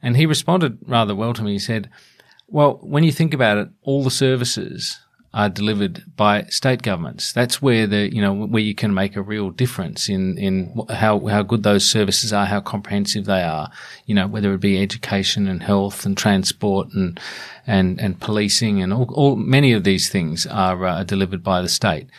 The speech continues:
and, uh, rather than the Commonwealth. And he felt that was a, a, a more, you know, a place where he could do more. And I think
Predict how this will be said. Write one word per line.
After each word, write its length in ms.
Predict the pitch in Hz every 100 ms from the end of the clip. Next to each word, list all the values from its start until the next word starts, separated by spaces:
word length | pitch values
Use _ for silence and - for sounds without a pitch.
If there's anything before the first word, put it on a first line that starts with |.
| - - - -
and, 440 | 117 101 101 98
uh, 220 | 101 98 101
rather 280 | 98 92
than 220 | 95 98 90
the 80 |
Commonwealth. 600 | 92 104 101 85 - - -
And 400 | 120 98 98 95
he 140 | -
felt 260 | 107 - 101
that 140 | 101 82
was 200 | 95 95
a, 340 | 90 90 -
a, 240 | 113 98 110
a 20 |
more, 360 | 95 95 95 - -
you 100 | 117
know, 160 | 98 110 127
a 80 | -
place 300 | - 107 -
where 100 | 104
he 160 | 90 98
could 200 | 104 82
do 180 | 120
more. 320 | 120 101 82 101
And 160 | 120
I 160 | - 120
think 380 | 123 160 -